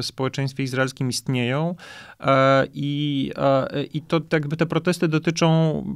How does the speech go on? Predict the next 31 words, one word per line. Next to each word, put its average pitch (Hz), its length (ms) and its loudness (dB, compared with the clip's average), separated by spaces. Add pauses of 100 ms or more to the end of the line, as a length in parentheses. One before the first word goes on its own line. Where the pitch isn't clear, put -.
(120)
czegoś 165 320 2
znacznie 165 300 0
szerszego 165 500 0
niż 151 180 0
tylko 156 260 -2
kwestii, 139 720 -2
niż 143 240 -4
tylko 147 220 -4
kwestii 139 280 -6
sądownictwa. 123 800 -4
Więc, 147 300 0
no, 147 120 2
biorąc 165 340 4
pod 151 180 -2
uwagę 151 360 4
to, 151 200 2
że 147 140 0
to 151 120 -2
nie 160 180 4
jest 160 200 2
tylko 147 220 0
jedna 147 320 4
sprawa, 147 400 2
którą 139 320 0
można 135 640 2
jakoś 131 260 -2
kompromisowo 135 640 -2
rozwiązać, 131 580 0
tylko 127 260 -6
to 135 120 -2
jest 127 180 -2